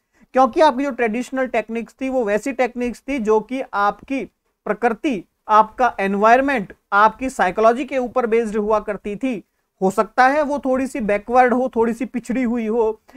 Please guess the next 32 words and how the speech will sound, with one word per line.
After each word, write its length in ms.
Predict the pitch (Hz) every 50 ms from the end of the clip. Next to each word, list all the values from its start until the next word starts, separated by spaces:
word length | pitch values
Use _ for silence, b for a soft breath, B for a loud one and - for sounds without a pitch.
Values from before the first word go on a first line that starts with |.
| 254 214 -
तो 60 | 254
हमें 180 | 240 247 277 320
तकनीक 460 | - 269 254 - 240 254 277 - -
का 60 | 269
इस्तेमाल 460 | 254 247 - - 247 240 247 269 277
वहीं 400 | 254 214 170 208 226 254 285 302
करना 320 | 226 - 170 - 151 151 143
है। 180 | 139 143 - _ _ _ _ _ _ _ _ _ _ -
रेफ्रिजरेटर 720 | 175 185 202 202 240 254 269 254 285 277 277 277 - 294 285
आज 320 | - 214 220 240 247 247
आए 160 | 233 226 240
होंगे, 400 | 233 220 233 240 233 233 202 196
लेकिन 260 | 214 220 208 233 226
आज, 160 | 220 214 214 208 _ _ _ -
आज 240 | 196 220 247 254
भी 120 | 262 233 247
हमारे 260 | 233 220 220 220 208
राजस्थान 460 | 190 180 180 196 196 - 214 220 233
में 120 | 233 220 196
अगर 120 | 185 190
आप 100 | 202 190
देखेंगे, 520 | 180 175 165 - 226 247 254 247 190 170 160 _ _ _ _ _ _ _ _ _ _ _ _ _ _ _ _ _ _ _ _ _ _ _ _ _ _
इनफैक्ट 340 | 220 226 196 240 254 254 254
अगर 160 | 240 220 233
आप 80 | 226 214
बिहार 400 | 190 196 190 180 180 185 190 196
में 60 | 202
और 80 | 202 202
इस 140 | 196 202
तरफ 140 | - 208 202
भी 120 | 180 202 190
देखेंगे, 460 | 170 160 - 202 214 202 170 147